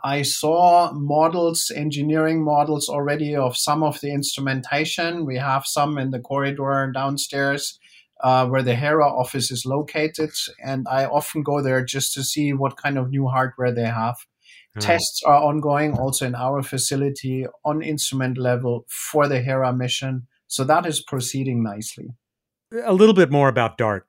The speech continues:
Speaker 2: because, uh, it is so intriguing to think of this, uh, first test of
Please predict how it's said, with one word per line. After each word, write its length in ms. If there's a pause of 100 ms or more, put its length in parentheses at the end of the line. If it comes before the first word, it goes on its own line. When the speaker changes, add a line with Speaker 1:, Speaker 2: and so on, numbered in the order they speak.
Speaker 2:
because, 500
uh, 160 (160)
it 100
is 160
so 380
intriguing 640
to 140
think 240
of 160
this, 340
uh, 160 (420)
first 540
test 480
of 160